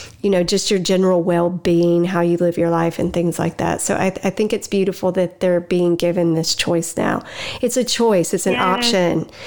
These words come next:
Speaker 1: You know, it's on
Speaker 2: It
Speaker 1: the
Speaker 2: is.
Speaker 1: table. You can explore it
Speaker 2: Mm-hmm.
Speaker 1: freely. And I think that's what's beautiful about it. We're getting to a place with this to where there's not shame in choosing
Speaker 2: Mm-hmm.
Speaker 1: this path. So thank you to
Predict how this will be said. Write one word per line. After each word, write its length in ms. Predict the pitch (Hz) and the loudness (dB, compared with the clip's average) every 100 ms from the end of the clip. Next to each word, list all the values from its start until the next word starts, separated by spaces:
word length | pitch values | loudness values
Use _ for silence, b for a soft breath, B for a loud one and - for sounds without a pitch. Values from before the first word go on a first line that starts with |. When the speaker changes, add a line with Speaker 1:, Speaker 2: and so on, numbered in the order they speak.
| B B | B B
Speaker 1:
You 100 | 220 | 0
know, 80 | 202 | 2
it's 180 | 196 - | 2 2
on 220 | 202 208 | 0 2
Speaker 2:
It 40 | |
Speaker 1:
the 140 | 214 311 | 2 2
Speaker 2:
is. 80 | 277 | 2
Speaker 1:
table. 800 | 247 214 214 233 226 208 185 175 | 2 2 4 2 2 2 2 2
You 180 | 196 | 0
can 220 | 196 214 202 | 0 0 2
explore 680 | 185 - - 208 208 220 | 0 -4 -2 2 2 2
it 160 | 254 254 | 2 2
Speaker 2:
Mm-hmm. 240 | 247 262 202 | 2 2 2
Speaker 1:
freely. 680 | 202 214 214 185 170 170 | 2 2 2 2 2 2
And 160 | 190 196 | 0 2
I 100 | 196 | 0
think 280 | 196 233 - | 0 -2 0
that's 240 | 214 - | -2 0
what's 240 | 208 - | -4 -4
beautiful 580 | - 196 214 226 226 196 | -2 0 2 0 0 0
about 500 | 175 175 180 190 190 | 0 0 0 2 0
it. 240 | 175 - - B B B B B - | 0 -2 -8 B B B B B -2
We're 180 | 202 | 0
getting 320 | 185 202 208 214 | 2 2 2 2
to 180 | 214 185 | 2 0
a 40 | |
place 360 | 180 185 185 196 | 0 0 0 -2
with 160 | 175 | 0
this 180 | 185 170 - | 0 0 -2
to 80 | 190 | 2
where 120 | 185 | 2
there's 280 | 180 170 190 | 2 0 0
not 240 | 175 - | 0 0
shame 680 | - 180 175 175 208 277 320 - b b b b b - | 0 2 2 2 2 0 -4 -10 b b b b b -2
in 180 | 202 185 | 0 2
choosing 500 | 262 196 214 190 180 | 2 2 2 2 2
Speaker 2:
Mm-hmm. 60 | |
Speaker 1:
this 260 | 170 165 - | 0 -2 -4
path. 640 | - - - 95 - - - | -2 0 0 -2 -4 -6 -2
So 640 | - 180 170 165 180 254 - _ _ - | 0 2 2 2 -2 -6 -18 _ _ -2
thank 300 | 220 220 254 | -2 0 0
you 80 | |
to 40 | 233 | 0